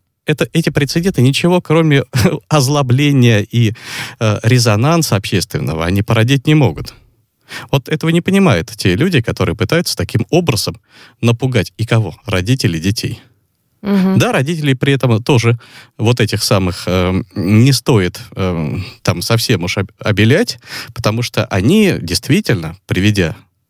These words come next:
Speaker 1: там своих детей в зону проведения этих мероприятий, они подвергли их риску. Это факт.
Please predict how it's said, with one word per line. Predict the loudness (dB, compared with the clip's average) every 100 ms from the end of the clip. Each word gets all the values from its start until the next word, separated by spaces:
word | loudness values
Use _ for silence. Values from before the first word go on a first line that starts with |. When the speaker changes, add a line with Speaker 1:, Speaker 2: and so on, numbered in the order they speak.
| _ _ _ _ _ _ _
Speaker 1:
там | -4 -4
своих | -4 0 0 0
детей | 0 0 0 -2 -6 -16 -18 -10
в | -8 -6 -2
зону | 2 2 2
проведения | -2 0 2 4 2 0 -6 _ -18 -14 -8 -2
этих | -2 0
мероприятий, | 0 0 0 0 2
они | 0
подвергли | 2 0 0 0
их | 0
риску. | 0 0 0 -2
Это | -2
факт. | 0 -2 -2 -16